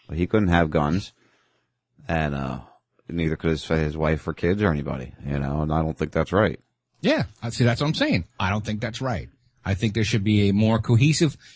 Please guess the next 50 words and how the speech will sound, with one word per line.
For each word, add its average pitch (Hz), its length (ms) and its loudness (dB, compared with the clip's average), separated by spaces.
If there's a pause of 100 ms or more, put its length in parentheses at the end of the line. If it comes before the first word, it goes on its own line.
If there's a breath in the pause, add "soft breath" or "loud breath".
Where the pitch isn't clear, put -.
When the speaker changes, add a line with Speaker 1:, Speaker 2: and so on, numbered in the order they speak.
(120)
Speaker 2:
you 160 80 0
know, 165 180 2
if 143 200 0
you, 160 140 4
if 151 200 0
you 147 140 4
ha-, 156 160 0
if 127 180 2
you're 139 160 4
prone 202 300 0
to 190 60 2
violence 156 440 0
and 123 100 0
you 113 60 4
have, 113 260 0
you 131 100 0
know, 107 320 0
if - 220 -4
you're, 123 220 4 (520)
have 127 240 2
conviction 139 540 2
of 131 80 4
violence, 139 480 0 (480 soft breath)
all 139 100 4
right, 82 200 -2 (380)
you 127 140 2
can't 123 220 2
have 92 120 0
a 87 60 -2
gun 82 180 -4
anymore. 69 320 -14 (300)
Speaker 1:
A 98 60 -4
crazy 104 300 4
Speaker 2:
You 87 80 0
know? 104 60 6
Speaker 1:
person, 101 260 2
like 85 180 2
a, 82 80 2
like, 78 380 -4
actual 76 340 0
crazy 80 340 0
person 85 320 -4
should 85 140 -6
be 87 40 0
allowed 85 180 2
to 85 60 -2
have 82 100 2
a 82 60 -2
gun? 85 220 -2 (960)
Speaker 2:
A 180 100 -12